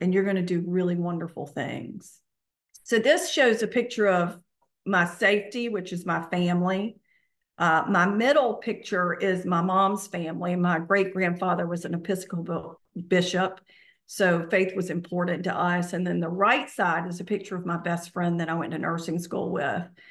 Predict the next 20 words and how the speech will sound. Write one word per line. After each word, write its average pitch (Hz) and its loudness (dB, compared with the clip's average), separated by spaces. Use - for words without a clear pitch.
The 196 2
reason 302 4
why 247 6
I 202 4
put - -2
these 220 0
pictures 180 -2
up 156 0
is, 165 -2
obviously, 240 2
I 196 6
have 190 2
my 175 0
mom. 170 -2
Uh, 175 4
my 190 4
best 214 2
friend 247 0
over 185 -2
there, 165 -6